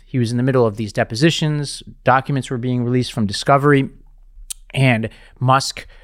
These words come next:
uh, surprised a lot of people by sending a letter basically implying that he wants to now throw up the white flag and purchase Twitter after all. There's a lot to unpack here. What stands out to you here?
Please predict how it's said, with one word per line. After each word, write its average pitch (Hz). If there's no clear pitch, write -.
uh, 110
surprised 202
a -
lot 117
of 107
people 147
by 110
sending 113
a 107
letter 110
basically 151
implying 165
that 135
he 175
wants 151
to 143
now 135
throw 147
up 139
the 139
white 131
flag 139
and 120
purchase 147
Twitter 131
after 127
all. 139
There's 151
a 139
lot 123
to 135
unpack 123
here. 113
What 127
stands 117
out 107
to -
you 107
here? 98